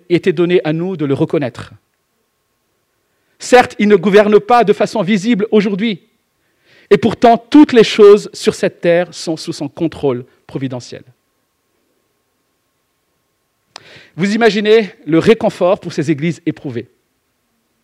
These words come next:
d'entendre cela. Ces églises qui sont sous la domination de l'empereur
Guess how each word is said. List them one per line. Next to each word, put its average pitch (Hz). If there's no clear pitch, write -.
d'entendre 156
cela. 117
Ces 233
églises 247
qui 240
sont 269
sous 247
la 220
domination 233
de 196
l'empereur 208